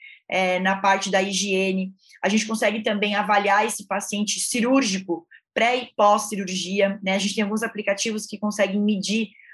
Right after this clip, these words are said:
a quantidade, é, de osso. Por exemplo, se eu faço um enxerto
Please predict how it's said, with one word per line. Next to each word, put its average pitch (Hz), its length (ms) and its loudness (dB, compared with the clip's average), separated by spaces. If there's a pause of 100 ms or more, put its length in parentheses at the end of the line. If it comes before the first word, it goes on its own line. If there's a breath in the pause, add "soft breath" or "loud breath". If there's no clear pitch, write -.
(140)
a 190 80 0
quantidade, 208 840 0 (220)
é, 190 200 2
de 196 220 2
osso. 226 500 4 (340)
Por 214 120 0
exemplo, 202 400 0
se - 120 -2
eu 208 80 0
faço 220 380 0
um 226 60 0
enxerto 226 640 -2